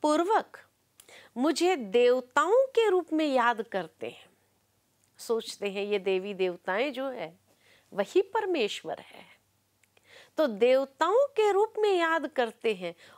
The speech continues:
और श्रद्धा पूर्वक उनको पूजते हैं, वो देवताओं के बीच में जन्म लेते हैं।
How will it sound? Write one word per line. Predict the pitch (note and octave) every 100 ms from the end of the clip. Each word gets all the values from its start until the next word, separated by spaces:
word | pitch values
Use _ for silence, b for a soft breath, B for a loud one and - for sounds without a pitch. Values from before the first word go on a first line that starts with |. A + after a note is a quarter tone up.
| B
और | C4+
श्रद्धा | - - D#4+ D#4 B3+ F#4+ A4 -
पूर्वक | G4 F#4+ G#4 G4+
उनको | A4+ A#4+ B4+ A#4+ -
पूजते | F#4 E4 - A#3
हैं, | F#3 - - _ _ _ B B B G#3+
वो | A3+
देवताओं | F3 G3 G3 F#3+ A3 A#3+ D#4+
के | - A#3 G#3
बीच | E3+ - C#4 D4+ - B3
में | A#3
जन्म | F3+ F#3 A3+ G#3
लेते | F3 - - -
हैं। | F#3+ -